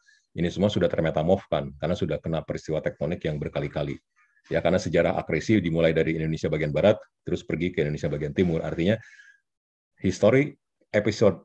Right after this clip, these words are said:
tektonik itu paling banyak dialami di wilayah Indonesia Barat, kemudian bergerak ke arah timur. Ya, seperti itu. Baik. Nah, saya pun pernah memberikan satu webinar ya,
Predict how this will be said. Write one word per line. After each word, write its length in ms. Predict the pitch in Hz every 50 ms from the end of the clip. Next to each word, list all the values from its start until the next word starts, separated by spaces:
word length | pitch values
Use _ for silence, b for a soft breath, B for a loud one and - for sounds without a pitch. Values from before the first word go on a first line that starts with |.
| _
tektonik 480 | - 98 - - 113 117 123 107 - -
itu 160 | 90 - 110
paling 240 | - - 95 92 90
banyak 240 | 87 87 98 113 110 -
dialami 720 | 87 90 87 85 85 85 - - 90 85 85 82 92 107 104
di 160 | 85 92 90
wilayah 240 | 85 82 82 80 90
Indonesia 320 | 87 85 85 80 - 78
Barat, 240 | 76 78 80 95 101 - _
kemudian 240 | 87 85 80 87
bergerak 400 | 85 80 73 67 82 80 82 -
ke 80 | - 80
arah 160 | 78 76 73
timur. 320 | - 76 71 71 65 - - _ _ _
Ya, 240 | - 80 - 120 123 _ _ _ _ _ _
seperti 400 | _ - - 80 78 80 71 67
itu. 80 | 69 - - - _ _ _ _ _ _
Baik. 320 | - 80 78 - - B B B B B B B
Nah, 320 | _ 107 95 87 - - - _ _ _ _ _ _
saya 240 | _ - 92 95 95
pun 160 | - 160 143
pernah 160 | 107 101 95
memberikan 400 | 95 87 85 90 87 - 87 85
satu 560 | 85 82 - 87 - - 82 80 78 76 76 - b b b b b b b b b _ _
webinar 480 | - 80 78 78 85 92 113 113 92
ya, 160 | 82 87 98